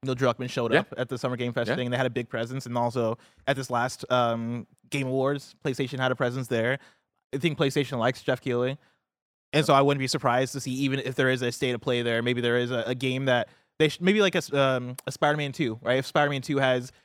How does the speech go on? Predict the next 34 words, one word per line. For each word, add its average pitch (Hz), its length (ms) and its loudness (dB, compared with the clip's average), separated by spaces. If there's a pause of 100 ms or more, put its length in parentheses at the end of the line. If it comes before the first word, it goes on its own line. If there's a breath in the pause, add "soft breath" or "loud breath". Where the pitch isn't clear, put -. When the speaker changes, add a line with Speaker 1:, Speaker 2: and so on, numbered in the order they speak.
(140)
Speaker 1:
gameplay 156 480 2
revealed 127 440 2
at 123 260 2
the 131 60 -10
PlayStation 135 360 -2
Showcase, 127 500 0 (460)
we 139 60 -4
can 190 80 2
show 269 140 4
more. 135 260 0
We 147 80 -4
can 196 100 2
have, 165 100 4
Speaker 2:
Yeah. 147 40 0
Speaker 1:
like, 139 100 0
another 131 200 2
demo 120 360 0
at 117 200 0
some, 123 200 -2
at 113 160 -2
Summer 131 160 -6
Game 107 200 -6
Fest, 117 220 -4
double 117 140 0
Speaker 2:
Yeah, 110 80 0
Speaker 1:
dip 110 140 -2
in - 40 -6
that - 40 -4
Speaker 2:
trailer 117 160 -4
Speaker 1:
way. 127 80 -6
Speaker 2:
probably, 87 240 -4
right? 92 260 -6 (140)
Speaker 1:
Yeah. 113 160 -6 (300)
Speaker 2:
Maybe. 101 280 -8